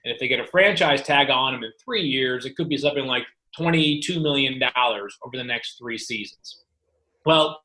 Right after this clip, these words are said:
now he's gonna make a whole bunch more than that, ten million dollars today with a signing bonus. So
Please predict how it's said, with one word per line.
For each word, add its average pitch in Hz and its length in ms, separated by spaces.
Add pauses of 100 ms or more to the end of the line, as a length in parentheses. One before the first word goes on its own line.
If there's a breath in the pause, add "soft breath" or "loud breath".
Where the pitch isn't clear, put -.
(420 soft breath)
now 175 400
he's 147 220
gonna 147 160
make 139 320
a 131 60
whole 175 200
bunch 165 240
more 165 280
than 131 200
that, 123 340
ten 175 220
million 156 300
dollars 143 520
today 143 460
with 135 180
a 139 40
signing 139 420
bonus. 101 420
So 165 520